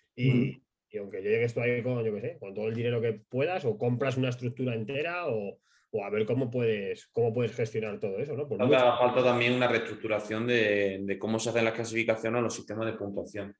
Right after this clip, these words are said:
Speaker 3: o darle una vuelta de tuerca o buscar un formato más atractivo.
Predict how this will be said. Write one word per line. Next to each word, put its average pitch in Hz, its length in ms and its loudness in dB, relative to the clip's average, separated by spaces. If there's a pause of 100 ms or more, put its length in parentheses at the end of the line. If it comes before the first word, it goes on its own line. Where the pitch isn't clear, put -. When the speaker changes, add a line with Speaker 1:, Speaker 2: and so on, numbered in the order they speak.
(180)
Speaker 3:
o 98 360 -4
darle 107 180 2
una 110 140 2
vuelta 110 340 4
de 110 140 2
tuerca 123 380 2
o 110 200 0
buscar 107 200 -6
un 110 280 -6
formato 113 400 -2
más 110 180 0
atractivo. 101 480 -6